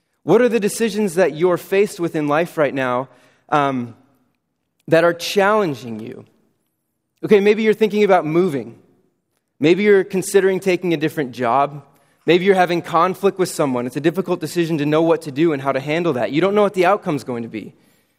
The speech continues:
Maybe you're thinking about investing your money,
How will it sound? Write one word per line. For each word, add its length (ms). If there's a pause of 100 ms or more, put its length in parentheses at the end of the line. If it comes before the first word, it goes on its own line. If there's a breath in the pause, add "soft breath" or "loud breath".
(500)
Maybe 160
you're 100
thinking 300
about 200
investing 480
your 120
money, 420